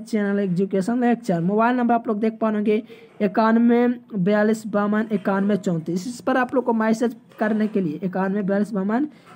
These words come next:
इस पर आप लोग मैसेज करके पीडीएफ़ वगैरह प्राप्त कर सकते हो दोस्तों। इतना कम राशि रखे हैं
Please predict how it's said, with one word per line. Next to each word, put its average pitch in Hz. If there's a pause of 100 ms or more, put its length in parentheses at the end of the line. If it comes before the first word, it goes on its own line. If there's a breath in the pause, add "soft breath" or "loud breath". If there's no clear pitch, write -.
(100)
इस 240
पर 262
आप 262
लोग 254
मैसेज 240
करके 247
पीडीएफ़ 247
वगैरह 233 (100)
प्राप्त 226
कर 233
सकते 233
हो 226
दोस्तों। 233
इतना 247
कम 240
राशि 226
रखे 226
हैं 208